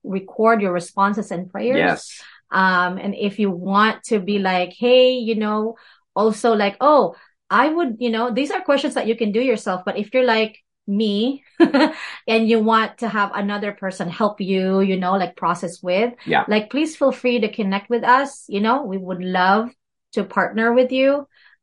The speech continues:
Speaker 1: um, one-on-one or our programs.
Speaker 2: Yeah.
Speaker 1: Right?
Speaker 2: And if you're, if you are interested, and we're gonna be resetting our, our, uh, webpage to
Speaker 1: Mm-hmm.
Speaker 2: reflect this, but,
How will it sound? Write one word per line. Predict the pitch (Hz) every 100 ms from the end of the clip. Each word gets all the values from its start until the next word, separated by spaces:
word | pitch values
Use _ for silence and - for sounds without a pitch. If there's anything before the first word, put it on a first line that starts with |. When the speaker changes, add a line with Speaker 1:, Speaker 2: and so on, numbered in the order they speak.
| -
Speaker 1:
um, | 185 180 175 175 175 - -
one-on-one | 180 190 208 220 214 208 208 226
or | 196 208
our | 208 208
programs. | 233 220 226 240 254 - -
Speaker 2:
Yeah. | 123 165
Speaker 1:
Right? | - -
Speaker 2:
And | 113 113
if | 104 -
you're, | 110 117 113 - _ _ -
if | 113 113
you | 123 120 110 -
are | 104
interested, | 107 127 127 110 - 95 92 95
and | - 95
we're | 98
gonna | 101
be | 95 90
resetting | 85 95 92 - 90 90
our, | 82 80 - _
our, | 82 80 80
uh, | 78 76 78
webpage | 90 90 - 82 80 -
to | - 80 78
Speaker 1:
Mm-hmm. | 85
Speaker 2:
reflect | 82 85 80 -
this, | 76 -
but, | - 73